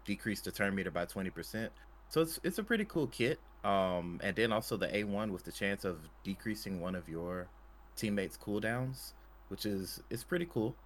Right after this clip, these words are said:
Accuracy, uh, banner for Faction Wars. So I think I'm, I may end up using her. That's actually one of the ones that I'm working on now.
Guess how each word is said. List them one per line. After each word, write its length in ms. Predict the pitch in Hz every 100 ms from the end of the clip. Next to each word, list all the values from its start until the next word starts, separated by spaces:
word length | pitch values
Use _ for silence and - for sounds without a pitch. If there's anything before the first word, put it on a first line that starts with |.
| -
Accuracy, 520 | 95 - 110 - 104
uh, 60 | 95
banner 260 | 90 95 101
for 100 | 92
Faction 420 | 98 95 - 104
Wars. 180 | 104 101
So 320 | 101 92 95 - - - - -
I 100 | 107
think 260 | - 131
I'm, 300 | 151 135 120 -
I 100 | 104
may 360 | 92 92 101 -
end 160 | 127
up 160 | 127 120
using 300 | 123 123 127
her. 280 | 127 143 147
That's 200 | 95 -
actually 280 | 104 - 104
one 160 | 98 101
of 40 |
the 60 | 90
ones 260 | 92 92
that 100 | 92
I'm 120 | 82
working 280 | 82 - 98
on 120 | 85
now. 320 | 82 85 104